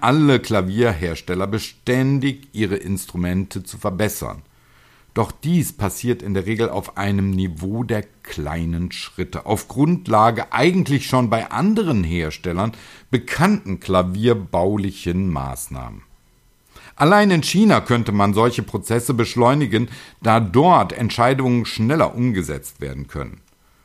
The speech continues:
Allerdings muss man bei den chinesischen Herstellern auch auf die Preispolitik achten. Und so tut sich auch dort meist erst einmal nichts mit echten Innovationen,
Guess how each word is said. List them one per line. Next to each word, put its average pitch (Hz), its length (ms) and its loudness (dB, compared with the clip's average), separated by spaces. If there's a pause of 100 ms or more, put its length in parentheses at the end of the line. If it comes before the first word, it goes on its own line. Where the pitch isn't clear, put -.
(300)
Allerdings 120 720 0
muss 123 320 0
man 123 360 -2
bei 95 120 -2
den 101 160 -2
chinesischen 110 800 -4
Herstellern 104 720 -4
auch 95 400 -6 (300)
auf 78 380 -8
die 113 140 -2
Preispolitik 90 920 -4
achten. 78 420 -8 (500)
Und 143 180 2
so 196 180 6
tut 160 320 -2
sich - 240 -6
auch 87 260 -4
dort 101 400 2
meist 92 460 0
erst 95 320 -6
einmal 82 420 -4
nichts 123 560 -2
mit 92 360 -2
echten - 560 -6
Innovationen, 95 880 -2